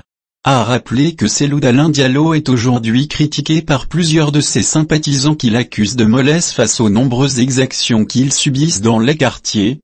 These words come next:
meurtres, arrestations et emprisonnements des militants, et cetera. Point. Depuis plusieurs semaines,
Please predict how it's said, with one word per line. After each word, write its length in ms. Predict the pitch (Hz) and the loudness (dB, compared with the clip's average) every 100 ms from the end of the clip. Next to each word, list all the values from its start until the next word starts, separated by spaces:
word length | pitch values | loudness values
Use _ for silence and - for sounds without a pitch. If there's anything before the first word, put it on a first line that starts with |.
| _ - | _ -2
meurtres, 760 | 92 92 85 80 - - 90 - _ - | 0 2 2 -2 -8 -12 -12 -12 _ -2
arrestations 800 | 143 143 - - 127 - 131 117 | 0 0 0 -2 -2 0 2 4
et 80 | 117 | 2
emprisonnements 760 | 98 - 123 127 123 120 147 | 0 0 0 2 2 2 2
des 140 | 147 | 2
militants, 640 | 101 120 127 123 123 117 156 - _ | 2 2 2 0 0 0 0 -8 _
et 120 | 156 156 | -2 0
cetera. 580 | - 151 123 117 127 | -2 0 0 0 0
Point. 380 | 127 113 98 87 - _ _ _ 104 | -4 -2 0 -2 -8 _ _ _ -2
Depuis 440 | 123 120 - 165 | -2 -2 -4 -4
plusieurs 580 | 156 104 98 101 123 147 | -2 -2 0 0 0 -2
semaines, 560 | - 104 95 104 151 | -2 0 0 0 0